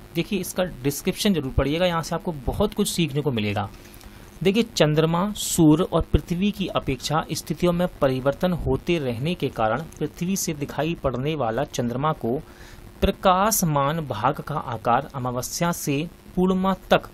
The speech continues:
क्रमशः बढ़ता है और पूर्णिमा के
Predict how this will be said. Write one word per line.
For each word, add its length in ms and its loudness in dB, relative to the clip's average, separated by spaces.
क्रमशः 440 2
बढ़ता 640 2
है 120 -8
और 100 6
पूर्णिमा 560 4
के 220 0